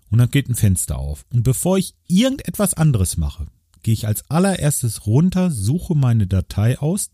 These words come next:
die ich vorher kurz Probe gehört habe, ob alles drin und dran ist, ne? Also Intro, Outro, ob alles lautstärkemäßig ungefähr passt. So, dann gehe ich da runter, wähle die Datei aus und lass die schon mal hochladen. Dann darf ich diese Seite ja nicht mehr verlassen,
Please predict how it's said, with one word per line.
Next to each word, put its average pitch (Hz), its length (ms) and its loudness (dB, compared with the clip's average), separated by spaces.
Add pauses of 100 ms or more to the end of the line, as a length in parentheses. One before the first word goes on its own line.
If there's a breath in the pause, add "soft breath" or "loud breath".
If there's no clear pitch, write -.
die 92 100 0
ich 87 100 -4
vorher 98 280 0
kurz - 300 -4
Probe 95 360 0
gehört 85 280 2
habe, 87 160 -2
ob 87 140 -6
alles 98 240 2
drin 95 240 2
und 113 420 0
dran 95 240 0
ist, 170 220 -6
ne? 117 240 2
Also 90 180 -2
Intro, 110 360 0
Outro, 131 500 0
ob 107 120 -6
alles 101 280 0
lautstärkemäßig 127 1040 -2
ungefähr 123 460 2
passt. - 340 -2 (840 loud breath)
So, 101 160 4
dann 92 160 4
gehe 117 140 2
ich - 120 -4
da 165 120 0
runter, 156 380 2 (220)
wähle 120 220 2
die 104 140 0
Datei 120 440 2
aus 131 240 0
und 107 140 0
lass 104 160 0
die - 100 0
schon 104 160 0
mal 98 120 4
hochladen. 73 640 -2 (520)
Dann 90 180 2
darf 107 240 2
ich - 120 -18
diese 120 240 0
Seite 113 340 0
ja 104 80 2
nicht 113 200 -2
mehr 117 100 2
verlassen, 131 540 -2